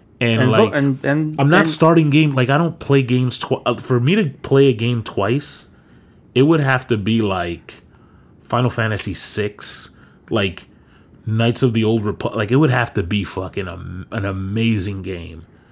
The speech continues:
Speaker 2: Yeah.
Speaker 1: So if your game is, like, a seven,
Speaker 2: Nah.
Speaker 1: it's, I'm
Speaker 2: You
Speaker 1: gonna
Speaker 2: get
Speaker 1: play through it once and be
Speaker 2: you
Speaker 1: like,
Speaker 2: get
Speaker 1: "Oh, that was a cool story."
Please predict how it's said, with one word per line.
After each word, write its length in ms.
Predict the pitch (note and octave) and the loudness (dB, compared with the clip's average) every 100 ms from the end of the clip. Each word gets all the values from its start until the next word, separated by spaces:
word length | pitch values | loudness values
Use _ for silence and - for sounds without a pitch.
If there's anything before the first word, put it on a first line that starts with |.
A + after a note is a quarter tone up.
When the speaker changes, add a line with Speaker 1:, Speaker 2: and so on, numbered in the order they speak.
| _ - - | _ -20 -12
Speaker 2:
Yeah. 160 | F2+ C#2+ | -8 -4
Speaker 1:
So 180 | D2 G#2+ | 0 2
if 100 | A2+ | 2
your 120 | E3+ | 2
game 360 | C#3+ E3 D#3+ | 2 2 2
is, 100 | C3+ | 2
like, 220 | A#2+ C3+ G#2+ | 0 -2 -2
a 100 | F2+ | -4
seven, 640 | - G2+ G2+ A2 A#2 A2 - _ - _ _ - - _ _ - _ - | -6 -4 -4 -4 -6 -10 -18 _ -20 _ _ -20 -20 _ _ -20 _ -6
Speaker 2:
Nah. 280 | G2+ D#2 C#2+ | -4 -2 -2
Speaker 1:
it's, 240 | G#2 G2+ - | -4 -4 -6
I'm 300 | C#2+ D#2 A2 | -6 -4 0
Speaker 2:
You 40 | B2 | 2
Speaker 1:
gonna 60 | A2 | 4
Speaker 2:
get 40 | |
Speaker 1:
play 140 | C#3 C#3 | 4 4
through 240 | D3+ D3+ | 4 4
it 60 | A#2 | 4
once 300 | A#2+ B2+ B2 | 2 0 0
and 80 | A2+ | 0
be 60 | |
Speaker 2:
you 40 | A2 | 0
Speaker 1:
like, 120 | A2 | 0
Speaker 2:
get 60 | - | 0
Speaker 1:
"Oh, 100 | A#3+ | 2
that 140 | G3+ | 2
was 100 | G3 | 2
a 60 | C#3+ | 0
cool 240 | - C3+ | 0 -2
story." 480 | - - A2+ A#2+ | -2 0 0 0